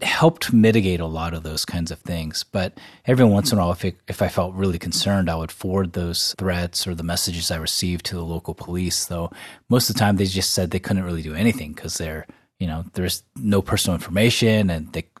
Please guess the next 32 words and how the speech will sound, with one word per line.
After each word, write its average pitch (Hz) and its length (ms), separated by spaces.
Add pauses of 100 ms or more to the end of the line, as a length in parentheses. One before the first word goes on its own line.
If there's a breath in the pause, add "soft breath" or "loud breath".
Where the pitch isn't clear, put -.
they - 60
couldn't 101 220
qualify 95 420
it 87 80
as, 85 160
like, 80 180
a - 60
true - 320
threat 107 380
because - 360 (360 loud breath)
they 104 100
didn't 95 160
know 87 140
who, 117 320
who - 200
was 95 120
sending 123 340
it. 113 180
There 92 80
was 82 140
no 90 100
details 92 560
about 85 240
the 90 80
information. 87 520
It 87 60
was 87 120
just - 160
kind 107 140
of 90 60
like 87 220
this - 160